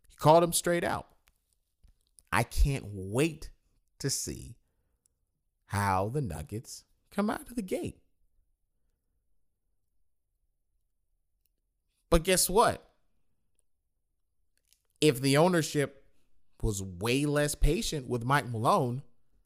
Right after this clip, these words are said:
not sure this nucleus gets here. As great of a player as Jokic is, with the reemergence of Jamal Murray finally reminding us who he is.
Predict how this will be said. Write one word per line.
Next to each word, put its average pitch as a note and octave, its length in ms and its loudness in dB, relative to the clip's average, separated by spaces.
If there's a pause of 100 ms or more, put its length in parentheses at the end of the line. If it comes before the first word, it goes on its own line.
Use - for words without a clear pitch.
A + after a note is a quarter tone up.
(640)
not A2 360 -2
sure B2+ 240 2
this B2 240 -4
nucleus C3 480 -2
gets A#2+ 300 -2
here. - 280 -10 (1700)
As G2 220 0
great A#2+ 680 0
of F#2 140 -4
a E2+ 60 -6
player F2 340 0
as F2 120 -10
Jokic - 400 -8 (140)
is, - 220 -20 (2000)
with G2 220 -4
the G2 340 -4 (220)
reemergence B2 720 2
of G#2+ 100 -4
Jamal G#2+ 340 -2
Murray A#2 300 0
finally A#2 420 -2
reminding A2+ 420 -2
us G#2 140 -4
who A2 140 -4
he A#2+ 180 0
is. G#2 360 0